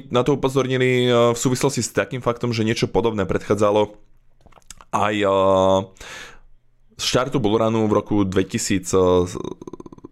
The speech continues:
to, to vlastne toho, to bol ten taký, ten čiastkový bullrun v roku dvetisíc devätnásť,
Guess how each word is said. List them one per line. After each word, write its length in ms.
to, 160
to 160
vlastne 240
toho, 320
to 160
bol 80
ten 160
taký, 320
ten 320
čiastkový 560
bullrun 360
v 200
roku 160
dvetisíc 400
devätnásť, 560